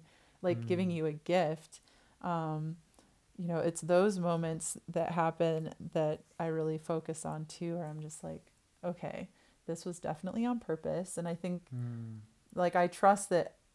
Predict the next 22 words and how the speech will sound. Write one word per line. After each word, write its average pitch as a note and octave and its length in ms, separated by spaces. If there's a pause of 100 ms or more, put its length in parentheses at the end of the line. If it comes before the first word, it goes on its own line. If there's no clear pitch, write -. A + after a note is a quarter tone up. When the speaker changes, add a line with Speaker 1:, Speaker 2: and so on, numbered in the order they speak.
Speaker 1:
every A#3 320
person, D#3+ 800 (120)
um, D#3 440 (360)
that D#3 140
I D3+ 80
come D#3+ 220
into D#3 140
contact D#3+ 600
with, G3 260
like, D#3 200
we're D#3+ 220
in - 180
contact D#3+ 580
for D#3+ 160
a D3+ 40
reason, E3 440
even D#3+ 220
if C#3+ 120
it's - 140
a - 60
brief F#3+ 340
moment, F3 460